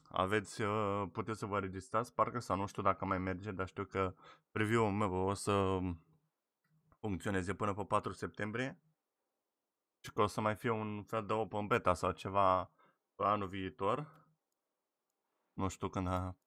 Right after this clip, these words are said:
poate o să particip-, participăm și la anul. Hai să stăm aici. Astea. Pacing off, show F P S, ai. Max F P S uncapped.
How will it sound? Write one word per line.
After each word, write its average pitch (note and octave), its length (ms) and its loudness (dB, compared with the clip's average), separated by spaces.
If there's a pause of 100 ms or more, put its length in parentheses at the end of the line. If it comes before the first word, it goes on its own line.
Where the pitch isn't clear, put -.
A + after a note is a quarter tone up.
(100)
poate F#2+ 240 -2
o G2+ 40 -4
să - 100 -8
particip-, G2 600 -4 (540)
participăm F#2 520 -2
și - 120 -8
la F2 100 -2
anul. B2 200 -6
Hai A2 160 -12
să F#2 360 -12 (880)
stăm - 160 -8
aici. - 280 -10 (1700)
Astea. A#2 640 -10 (1120)
Pacing - 480 -12
off, A#2 300 -6
show G#2 260 -8
F F#2+ 220 -8 (100)
P - 60 -20 (240)
S, - 140 -16
ai. A#2+ 580 -6 (760)
Max G2+ 220 -8
F F#2+ 180 -10
P - 120 -14
S - 60 -16 (140)
uncapped. - 640 -6